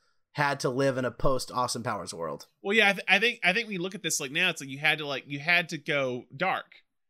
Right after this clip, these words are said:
Speaker 2: It's like Austin Powers basically just made fun of the, the granddaddy of the spy genre.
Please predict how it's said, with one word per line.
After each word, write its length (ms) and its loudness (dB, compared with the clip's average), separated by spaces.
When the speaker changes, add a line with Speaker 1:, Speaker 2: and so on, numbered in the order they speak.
Speaker 2:
It's 160 -4
like 160 -4
Austin 380 -2
Powers 460 -2
basically 320 -2
just 180 -4
made 240 -2
fun 220 -4
of 160 -8
the, 200 -2
the 120 -10
granddaddy 640 -2
of 80 -6
the 60 -12
spy 280 0
genre. 600 -4